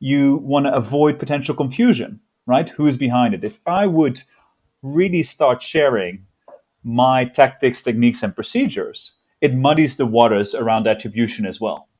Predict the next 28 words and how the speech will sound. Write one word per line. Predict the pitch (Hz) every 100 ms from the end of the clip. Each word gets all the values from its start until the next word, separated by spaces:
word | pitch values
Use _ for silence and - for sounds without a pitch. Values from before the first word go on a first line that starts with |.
| _ _
Now, | 123
that | 120 120
can | 170 180
be | 147
beneficial | 120 113 - 277 - 107 110 127 _ _ -
because | 131 135 -
suddenly | 190 196 156 139
your | 120
adversary | 131 139 147 - 127 110 104
doesn't | 135 135 123
know | 151 165
anymore | 143 120 110 104 98 - _ _ -
who | 170
this | 165 139
attack | 143 139 123
is | 117
coming | - 202 202 123
from, | - 90 107 - _ _ _ _ _ -
but | 147
it | 147
can | 156
also | 156 160 160 123 - _ _
create | - 143 139 135
a | 143 131 139
even | 139 135
more | 135 135
dangerous | 131 143 123 120 104
game | 110 190 160 123 120